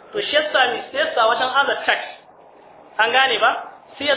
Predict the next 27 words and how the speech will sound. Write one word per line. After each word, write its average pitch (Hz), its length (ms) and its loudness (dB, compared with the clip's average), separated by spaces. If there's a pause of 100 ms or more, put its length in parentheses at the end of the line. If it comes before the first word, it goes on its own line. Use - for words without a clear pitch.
(120)
sassafta 226 640 0
wajen 254 320 0
hindatu 247 340 -2
da 190 100 -4
sha'iri. 175 500 -6 (500)
Ku 240 120 -10
dibi 254 200 -8
wajen 330 380 0
kitsiniya 285 600 -2 (200)
ya, 247 100 -2 (180)
ya 277 140 0
amshi 226 240 -2
ushuru. 233 400 -6 (640)
Wajen 285 380 0
hindatu 254 500 -2 (400)
da 220 100 0
sha'iri 254 380 -2
ya 302 80 -4
am-, 240 300 -2
ya 294 100 0
amshi 254 440 -4
nisful 277 320 -6
ushuri. 185 420 -6 (480)
Wahi 285 260 0
sauki 294 400 -2 (440)
nisful 262 360 -2
ushuri. 196 480 -4